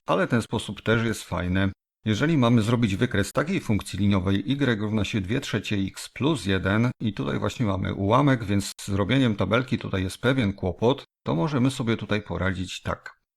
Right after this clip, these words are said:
Każda funkcja liniowa, której ogólny wzór to jest f od x równa się a x plus b, każda taka funkcja na pewno będzie przechodziła przez punkt zero b. Musimy sobie tutaj umieć ustalać współczynniki. Tutaj to, co stoi przy x-ie, to jest współczynnik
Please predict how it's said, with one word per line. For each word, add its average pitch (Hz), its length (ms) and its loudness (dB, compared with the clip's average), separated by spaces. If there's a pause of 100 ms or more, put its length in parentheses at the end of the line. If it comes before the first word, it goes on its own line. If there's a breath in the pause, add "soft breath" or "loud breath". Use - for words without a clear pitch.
(240)
Każda 170 260 2
funkcja 104 360 0
liniowa, 98 400 2
której 107 460 0
ogólny 110 460 2
wzór 120 320 0
to 110 80 -2
jest 95 220 0
f 113 200 -2
od 95 140 0
x 110 200 -4
równa 104 260 -2
się 101 240 -4
a 120 120 0
x 98 320 -2
plus 123 340 -2
b, 95 380 0 (300)
każda 147 360 0
taka 107 240 -2
funkcja 110 400 -2
na 92 140 0
pewno 143 340 0
będzie 107 280 0
przechodziła 113 540 -4
przez - 240 -6
punkt - 500 -2
zero 95 500 0
b. 90 320 0 (380)
Musimy 127 380 2
sobie 110 260 -2
tutaj 110 240 0
umieć 110 320 2
ustalać 110 440 0
współczynniki. 113 1080 0
Tutaj 135 340 -2
to, 120 140 -4
co - 140 -8
stoi 101 320 0
przy - 220 -4
x-ie, 110 340 -2
to 98 80 0
jest 90 120 -2
współczynnik 92 760 -2